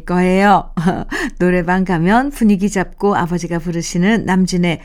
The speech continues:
가슴 아프게 듣고 싶습니다." <laughs> 네, 오늘은 아마 가게 문을 열고 장사 준비를 하면서 방송 들으실 것 같은데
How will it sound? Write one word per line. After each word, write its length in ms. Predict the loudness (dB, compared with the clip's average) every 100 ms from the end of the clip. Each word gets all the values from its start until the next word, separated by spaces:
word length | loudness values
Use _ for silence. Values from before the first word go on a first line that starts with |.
| -14 -12
가슴 380 | -8 -6 0 0
아프게 600 | 0 -4 -2 0 -2 -4
듣고 280 | -10 -10 -8
싶습니다." 1200 | -10 -10 -6 -2 -2 0 0 0 0 -2 -2 -2 -4 -4 -6 -10 -10 -8
<laughs> 520 | -8 -12 -14 -14 -14 -6
네, 540 | -2 0 0 -4 -8 -12 -14 -2
오늘은 360 | 2 2 2
아마 420 | 2 2 4 2 0 -10 -16 -16 -16 -6
가게 260 | 0 2
문을 280 | 4 4 2
열고 680 | 0 -2 -4 -4 -4 -4 -6 -4
장사 280 | -2 -2
준비를 400 | -2 -2 -2 -2
하면서 340 | -2 -2 -2 -4
방송 360 | -4 -2 -2
들으실 320 | -4 -4 -6 -6
것 100 | -6
같은데 760 | -6 -8 -6 -2 0 0 -2